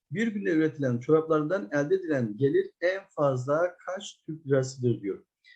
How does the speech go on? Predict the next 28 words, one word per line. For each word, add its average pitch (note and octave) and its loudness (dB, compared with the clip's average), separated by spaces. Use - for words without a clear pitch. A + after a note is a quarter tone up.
Şimdi, A3 -6
e, C#3+ 6
burada G#3+ -2
çift - -2
çorap F3+ 2
üretildiği F3 0
için, - -10
yani C#3 0
biz D#3 -10
ikiye G3 0
böldüğümüzde B2+ 2
bunu, D#3 -4
e, B2+ 0
nedir? E3 -4
E, B2+ 6
üç - -6
yüz D3+ -2
altmış D#3+ 0
adet D3 2
üretilecektir A2+ -2
arkadaşlar. A#2 -8
Üç C#3 -18
yüz B2 -8
altmış - -6
adet C#3+ -6
çift C3+ -8
çorap G#2 -6
olur. C#3+ -4